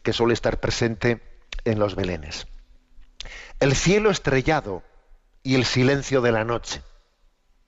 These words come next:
Cielo estrellado y silencio de la noche.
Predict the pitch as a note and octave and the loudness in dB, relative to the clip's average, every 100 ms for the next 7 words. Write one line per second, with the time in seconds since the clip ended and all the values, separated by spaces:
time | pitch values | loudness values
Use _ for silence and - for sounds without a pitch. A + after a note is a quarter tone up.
0 | - - - - - - - - - - | -12 -12 -14 -20 -20 -20 -20 -20 -20 -18
1 | - B2 D#3+ F3 D#3+ - A#2 A2 C#3 B2 | -4 2 2 4 2 2 0 2 2 2
2 | A2 G#2 G#2+ G#2+ G#2+ G#2+ G2 F#2 D#2+ - | -2 -2 -2 -2 0 0 2 -2 -4 -10